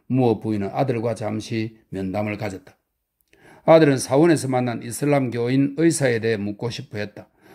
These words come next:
수상한 인물들을 상부에 보고하는 것이 그의 임무였고, 그의 어머니가 만난 인도인은 시장 통해서 몰래 기어 올라온 평판 나쁜 의사인 듯 했다. 어머니가 민토 병원과 관계 있는 사람인 것 같다고 말하자,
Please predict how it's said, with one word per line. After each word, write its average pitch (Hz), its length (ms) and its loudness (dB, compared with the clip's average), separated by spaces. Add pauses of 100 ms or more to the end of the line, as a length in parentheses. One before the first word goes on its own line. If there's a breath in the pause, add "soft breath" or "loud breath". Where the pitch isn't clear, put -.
(100)
수상한 139 480 4
인물들을 120 400 0
상부에 117 500 -6
보고하는 127 440 2
것이 131 220 -2
그의 120 260 -4
임무였고, 117 720 -2 (240 soft breath)
그의 139 340 6
어머니가 147 420 4
만난 117 360 -4
인도인은 127 520 0
시장 117 400 -6
통해서 110 340 -6
몰래 120 520 -2
기어 123 220 -4
올라온 120 560 0 (300 loud breath)
평판 147 440 4
나쁜 101 360 -6
의사인 104 400 -6
듯 98 140 -14
했다. - 280 -18 (680 soft breath)
어머니가 156 440 8
민토 143 420 2
병원과 123 480 -4
관계 131 300 -4
있는 110 160 -4
사람인 107 380 -6
것 104 100 -8
같다고 98 380 -10
말하자, 101 560 -6